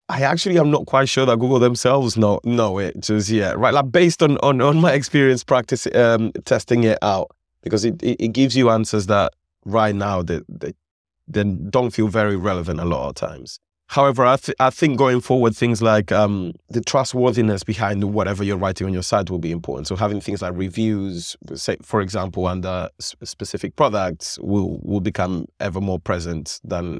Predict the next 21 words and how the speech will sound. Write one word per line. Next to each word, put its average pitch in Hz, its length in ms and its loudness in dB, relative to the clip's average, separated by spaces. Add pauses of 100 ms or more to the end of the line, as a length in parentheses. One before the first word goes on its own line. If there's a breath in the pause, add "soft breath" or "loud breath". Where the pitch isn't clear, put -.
than 87 180 -8
it 92 40 -4
was 92 180 -4
before, 92 360 -6
because 87 280 -4
it 101 60 0
almost 95 280 -4
adds 90 380 -4
that 90 260 -4
level 95 340 -6
of 92 120 -10
credibility 101 640 -2
to 85 320 -8 (380)
the - 80 -2
product 92 360 -2
that 98 80 -2
you 98 100 0
may 98 220 -4
be 87 100 -6
describing 95 560 0
on, 90 200 -10